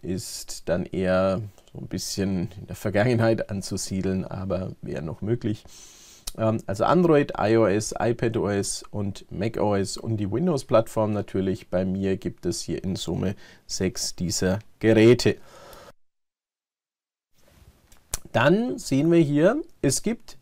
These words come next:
nach Plattform das Ganze gefiltert und es gibt hier den Bereich des Gerät registrieren. Gerät registrieren, ähm, erinnert ihr euch, haben wir uns beim letzten Termin um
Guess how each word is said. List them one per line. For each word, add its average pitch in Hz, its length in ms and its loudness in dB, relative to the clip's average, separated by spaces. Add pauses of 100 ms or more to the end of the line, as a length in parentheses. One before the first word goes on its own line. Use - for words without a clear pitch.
nach 131 380 0 (160)
Plattform 147 520 0
das 147 160 -4
Ganze 139 320 2
gefiltert 131 760 0 (640)
und 247 360 8
es - 240 0
gibt - 300 -6
hier 185 480 6 (300)
den 165 260 6 (100)
Bereich 131 640 2 (140)
des 135 300 0 (100)
Gerät 101 560 0 (100)
registrieren. 117 1080 6 (960)
Gerät 139 500 2
registrieren, 180 1080 0 (200)
ähm, 185 460 2
erinnert 170 480 6
ihr 170 160 8
euch, 165 300 4
haben 127 200 2
wir 156 120 2
uns 139 180 -2
beim 113 280 2
letzten 131 440 0
Termin 135 560 -2 (140)
um 131 320 2